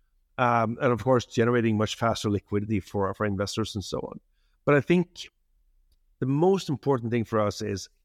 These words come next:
most founders are naturally not experienced with exits. Uh, so when they're starting, you know, kind of a startup journey, they don't really understand what that exit side of the equation look like. And our job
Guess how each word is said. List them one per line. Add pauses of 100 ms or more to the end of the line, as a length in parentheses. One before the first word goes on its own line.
most
founders (220)
are (400)
naturally (300)
not
experienced (140)
with (260)
exits. (460)
Uh, (180)
so
when
they're
starting,
you
know,
kind
of
a
startup
journey,
they
don't
really
understand (240)
what
that
exit
side
of
the
equation
look
like. (440)
And
our
job